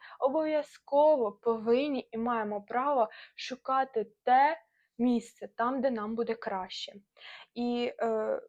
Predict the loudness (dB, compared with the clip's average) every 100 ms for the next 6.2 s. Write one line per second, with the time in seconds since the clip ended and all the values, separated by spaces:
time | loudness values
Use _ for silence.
0 | _ _ -2 -2 -2 -6 _ _ _ _
1 | _ _ _ _ -6 -4 0 -2 0 -2
2 | -2 -6 -6 -4 -4 -4 -6 -4 -6 -8
3 | _ 0 2 2 0 -4 -4 -2 -4 -6
4 | -4 -4 -4 -8 -8 2 4 4 0 -2
5 | -2 2 2 2 0 0 0 0 -2 -6
6 | -4 -8